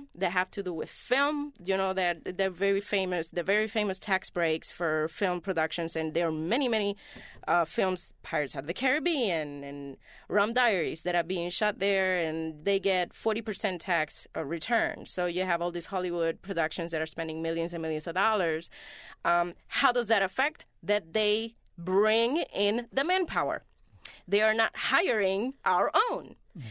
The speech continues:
Speaker 1: So the, t-, the idea was to actually provide more work for our own artists.
Speaker 2: Mm-hmm.
Speaker 1: And it, it's just backfired. So now people, that now these productions are no longer coming here.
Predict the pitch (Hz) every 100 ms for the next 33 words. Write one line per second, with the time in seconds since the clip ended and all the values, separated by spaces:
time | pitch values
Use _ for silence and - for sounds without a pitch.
0 | 104 - 285 269 - - 214 202 247 247
1 | 233 202 247 392 294 226 220 233 - 214
2 | - 254 262 311 196 185 240 277 247 170
3 | - 311 302 190 190 - 220 285 - 392
4 | 571 - - - - 160 101 - - -
5 | 269 254 254 254 - 285 269 - - -
6 | 226 220 247 277 349 - - 185 127 98
7 | - _ - - 254 254 240 240 233 -
8 | 226 202 214 220 269 - - 214 202 214
9 | 208 226 - 247 302 214 240 214 214 208
10 | 180 170 175 - 202 202 180 170